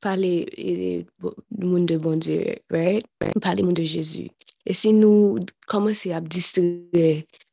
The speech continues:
dans tout petit bagay ça yo, then nous va vraiment faire travail que nous devons faire.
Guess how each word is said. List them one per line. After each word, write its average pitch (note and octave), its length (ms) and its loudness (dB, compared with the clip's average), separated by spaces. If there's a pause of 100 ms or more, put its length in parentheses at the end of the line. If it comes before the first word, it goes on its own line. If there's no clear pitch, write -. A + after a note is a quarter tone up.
(120)
dans F#3 140 4
tout F#3 200 -4 (360)
petit - 200 -2
bagay E3+ 400 0
ça E3 240 -2
yo, G3+ 380 2 (760)
then F#3+ 360 2 (140)
nous G#3 160 -4
va F#3+ 120 0
vraiment F3+ 360 2
faire E3+ 180 -8
travail E3+ 480 -4
que F#3 120 -2
nous E3+ 180 2
devons D#3+ 280 -2
faire. F3 500 -10